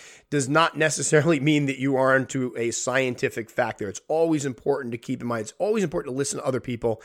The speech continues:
and hear what they have to say and not immediately jump to conclusions. "I saw this in my collection, therefore it must be the case with all the spiders." It's not how it works. It's hard not to because, again, we love these animals. We spend a lot of time with them. We observe them. We see all their unique behaviors. We try to come up with reasons why they're doing it.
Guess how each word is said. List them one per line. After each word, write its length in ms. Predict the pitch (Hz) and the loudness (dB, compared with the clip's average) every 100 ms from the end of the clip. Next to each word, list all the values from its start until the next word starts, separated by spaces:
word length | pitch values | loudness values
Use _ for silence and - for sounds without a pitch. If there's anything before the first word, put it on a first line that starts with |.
| - - - | -20 -20 -8
and 120 | 120 | -6
hear 160 | 123 147 | 2 4
what 100 | 139 | 4
they 80 | 127 | 0
have 200 | 120 113 | -4 -6
to 80 | 120 | -4
say 260 | 139 127 | 0 0
and 180 | 117 123 | -2 -2
not 240 | 131 143 | 0 0
immediately 580 | 135 120 139 143 139 127 | -2 -4 -2 -2 -4 -6
jump 300 | 113 127 127 | -2 0 0
to 80 | - | -6
conclusions. 640 | 110 117 135 135 117 113 - | -10 -10 -4 -2 -2 -6 -2
"I 160 | 135 156 | 2 2
saw 240 | - 156 | 4 2
this 220 | 143 139 | 2 0
in 40 | 135 | 2
my 140 | 123 | -2
collection, 400 | - 123 117 117 | 0 -2 -2 -2
therefore 340 | 110 113 - 110 | -2 -2 -2 -4
it 40 | |
must 180 | 110 - | -4 -6
be 80 | 107 | -8
the 80 | |
case 240 | 107 101 - | -6 -8 -6
with 80 | 95 | -8
all 100 | 92 | -8
the 60 | |
spiders." 380 | - 87 76 73 | -6 -8 -10 -12
It's 160 | 101 120 | -10 -8
not 180 | 107 | -6
how 120 | 104 107 | -6 -6
it 40 | |
works. 220 | 87 - - - - | -8 -14 -20 -18 -4
It's 160 | - - | -2 4
hard 200 | 208 214 | 4 6
not 180 | 220 | 4
to 260 | 220 262 233 - | 4 0 -2 -6
because, 280 | 131 160 147 | -4 0 0
again, 200 | 143 147 | 0 0
we 80 | 139 | 4
love 180 | 139 151 | 2 2
these 140 | 143 | -2
animals. 340 | 143 151 139 - | 0 0 -2 -6
We 80 | 113 | -8
spend 180 | 143 117 | -4 -4
a 40 | |
lot 100 | 104 | -6
of 60 | - | -4
time 200 | 143 147 | -4 -2
with 80 | |
them. 220 | 143 143 139 - - | 0 0 -2 -14 -16
We 100 | 92 | -8
observe 360 | 95 110 143 135 | -6 2 4 4
them. 200 | 139 131 | 2 2
We 120 | 107 | -4
see 240 | - 131 | -4 0
all 160 | 135 131 | 2 2
their 100 | 131 | 2
unique 320 | 117 120 135 | -2 -4 -4
behaviors. 480 | 120 123 156 147 127 | -4 0 0 2 -2
We 100 | 104 | -4
try 200 | - 120 | -4 -4
to 60 | 113 | -4
come 160 | 131 | -2
up 140 | 120 113 | -2 -2
with 120 | 104 | -6
reasons 320 | 123 113 101 | -6 -6 -4
why 220 | 120 147 | 2 2
they're 120 | 160 | 2
doing 200 | 156 160 | -2 0
it. 140 | 165 | -2